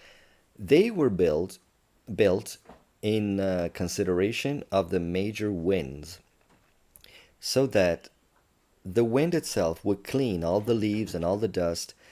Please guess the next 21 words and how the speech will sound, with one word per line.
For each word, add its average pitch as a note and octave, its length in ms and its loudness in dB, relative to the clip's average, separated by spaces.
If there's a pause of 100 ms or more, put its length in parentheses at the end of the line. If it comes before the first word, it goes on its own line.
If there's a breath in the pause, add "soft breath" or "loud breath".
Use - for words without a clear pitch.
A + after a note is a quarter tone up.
(240 soft breath)
go G2 180 4
through C#3 280 0
the F#3+ 100 2
streets G2 540 -4
and F#2+ 180 -6
push - 340 -4
all G#2+ 160 2
the C3+ 120 0
wi-, G#2+ 260 -2
all G2+ 120 0
the, G2 360 0 (300 soft breath)
the G2+ 100 0
dirt F#2+ 480 4
out A#2 180 2
of - 160 -4
town E2 540 -2
naturally. F#2 600 -4 (500)
Talk G#2+ 220 -2
about E2+ 240 0
smart F#2 320 -2
design. D#2+ 460 -6